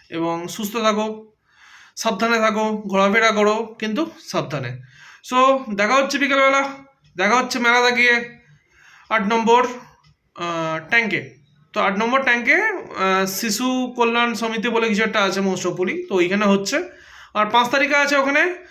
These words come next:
ব্লাড ডোনেশন ক্যাম্প, তোমরা যদি চাও এখানে এসে ব্লাড ডোনেশন করতে পারো। এবং হ্যাঁ, আর একটা কথা বলে দিই, সেটা হচ্ছে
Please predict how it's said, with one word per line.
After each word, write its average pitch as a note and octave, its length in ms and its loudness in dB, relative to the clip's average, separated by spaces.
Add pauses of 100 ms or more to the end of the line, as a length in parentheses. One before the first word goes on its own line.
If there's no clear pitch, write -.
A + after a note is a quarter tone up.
(300)
ব্লাড G#3+ 300 0
ডোনেশন B3 340 -2
ক্যাম্প, C4 220 0
তোমরা G#3+ 200 0
যদি G#3 160 2
চাও A#3+ 220 2
এখানে A3 200 0
এসে G3+ 160 -2
ব্লাড F#3+ 260 0
ডোনেশন F#3+ 320 0
করতে F#3 220 -2
পারো। G#3 340 2 (420)
এবং A#3+ 200 2
হ্যাঁ, F3+ 220 0 (340)
আর G#3 120 0
একটা G#3+ 140 0
কথা A#3+ 220 2
বলে A3+ 180 4
দিই, F4 340 2
সেটা G3+ 180 0
হচ্ছে D4+ 460 2